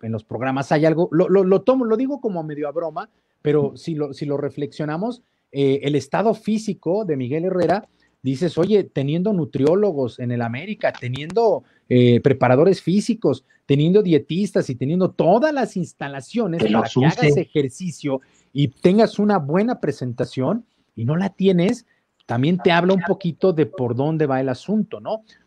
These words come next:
Speaker 1: Como
Speaker 2: Claro.
Speaker 1: con otros directores, bueno, el propio Tuca Ferretti, Tuca Ferretti ya rebasa los sesenta y cinco años,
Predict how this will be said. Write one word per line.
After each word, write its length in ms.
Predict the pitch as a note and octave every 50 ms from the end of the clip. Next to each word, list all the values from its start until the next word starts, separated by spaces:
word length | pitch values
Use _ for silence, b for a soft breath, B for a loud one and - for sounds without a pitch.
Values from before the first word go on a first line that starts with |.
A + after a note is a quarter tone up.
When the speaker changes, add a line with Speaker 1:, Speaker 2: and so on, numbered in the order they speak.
| _ -
Speaker 1:
Como 140 | - - D#2
Speaker 2:
Claro. 120 | D#2 D#2
Speaker 1:
con 120 | A#2+ B2 C3+
otros 260 | C#3 C3+ F3+ F3 D3
directores, 340 | D3 C3 A2 - C#3+ C3 A2
bueno, 160 | B2 B2 F2+
el 220 | F2 G2 G#2 A2 -
propio 420 | - - C#3 F3 F3+ A#3+ G#3+ -
Tuca 240 | - E3+ - - -
Ferretti, 520 | - - G#2+ G#2+ C#3 A3 B3+ B3+ - D#3
Tuca 280 | A#2+ - D#3 D#3 - A3
Ferretti 380 | - E3 C#3+ D3+ D#3+ - -
ya 80 | D3+ D3+
rebasa 340 | C#3 C3+ C3 C#3 C#3 - D3
los 220 | B2+ G#2+ F#2+ -
sesenta 240 | - A2 G#2+ G#2 A2+
y 60 | G#2+
cinco 300 | G#2 - D3 C3+ - C#3
años, 220 | C#3 F3 A#3 G#3+